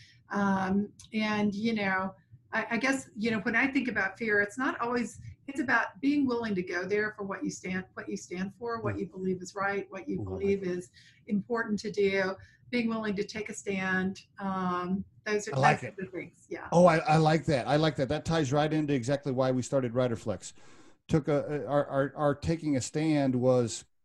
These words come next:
Speaker 2: "Hey, I think we can, I think we can do recruiting better than most of the people I work, most of the firms I've dealt with." There's some great firms out there, don't get me wrong, but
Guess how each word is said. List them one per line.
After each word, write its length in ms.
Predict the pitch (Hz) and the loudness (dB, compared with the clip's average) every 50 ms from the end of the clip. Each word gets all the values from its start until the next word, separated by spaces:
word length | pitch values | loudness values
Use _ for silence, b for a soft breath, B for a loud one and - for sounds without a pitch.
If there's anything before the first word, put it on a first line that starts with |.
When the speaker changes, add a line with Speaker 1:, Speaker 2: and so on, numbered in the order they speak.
| _ _ _ _ _ - | _ _ _ _ _ 0
Speaker 2:
"Hey, 160 | 139 131 123 | 2 2 2
I 40 | 117 | 2
think 200 | - 131 117 - | 0 -2 -4 -4
we 80 | 127 110 | -4 -4
can, 180 | 113 104 95 - _ _ _ - | -4 -6 -8 -10 _ _ _ -12
I 60 | 113 | -8
think 160 | - 139 123 | -8 -6 -4
we 80 | 127 123 | -4 -6
can 160 | - 113 107 | -6 -6 -6
do 120 | 107 113 110 | -4 -4 -4
recruiting 420 | 104 92 - - 117 104 98 92 | -4 -6 -8 -8 -8 -6 -6 -6
better 220 | 92 107 101 98 95 | -4 -4 -4 -4 -4
than 200 | 87 98 87 85 - _ _ - | -6 -8 -10 -12 -14 _ _ -6
most 200 | 107 107 98 - - | -6 -6 -6 -6 -8
of 0 | 101 92 | -14 -10
the 40 | |
people 280 | - 110 104 - - 92 | -8 -8 -8 -6 -6 -8
I 60 | 90 | -8
work, 180 | 85 90 95 - _ - | -8 -10 -10 -12 _ -14
most 440 | 117 113 123 143 151 151 - - 135 | -12 -6 0 2 2 2 2 0 -4
of 60 | 110 | -6
the 100 | 117 113 - _ _ | -6 -8 -8 _ _
firms 320 | _ - 147 143 127 107 113 | _ -2 0 0 0 0 -2
I've 200 | 113 - 95 90 | -4 -6 -4 -2
dealt 220 | 127 123 113 98 | -2 -2 -2 -2
with." 220 | 95 98 92 92 - | -6 -8 -10 -8 -2
There's 220 | 127 156 180 170 | 0 2 2 2
some 140 | - 175 160 120 | 2 -2 -2 2
great 260 | 135 151 156 151 139 | 4 6 6 6 4
firms 280 | - 143 139 123 110 | 4 2 2 4 2
out 120 | 117 107 - | 0 -2 -2
there, 120 | 107 104 | -2 0
don't 140 | 104 120 113 | 0 -2 0
get 80 | 117 113 | -2 -4
me 80 | 113 107 | -2 0
wrong, 280 | 107 110 107 107 104 | 0 0 0 -2 -4
but 160 | 104 113 107 | -6 -8 -10